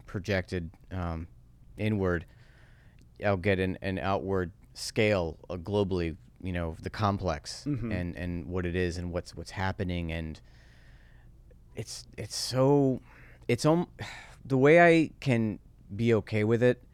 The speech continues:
Speaker 1: is that it's happening purposely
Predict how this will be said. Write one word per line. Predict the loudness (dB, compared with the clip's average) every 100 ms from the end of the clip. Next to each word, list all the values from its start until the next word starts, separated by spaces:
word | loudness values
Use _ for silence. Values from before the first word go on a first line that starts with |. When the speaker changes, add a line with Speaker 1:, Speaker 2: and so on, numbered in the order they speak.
| -20 -20 -16 -2
Speaker 1:
is | 0
that | 2 2 0
it's | -6
happening | -4 -2 0 2 4 4 0 -4 -10 -20 -20 -20 -20 -20 -20 -20 -20 -20 -8
purposely | -4 0 0 0 2 2 2 0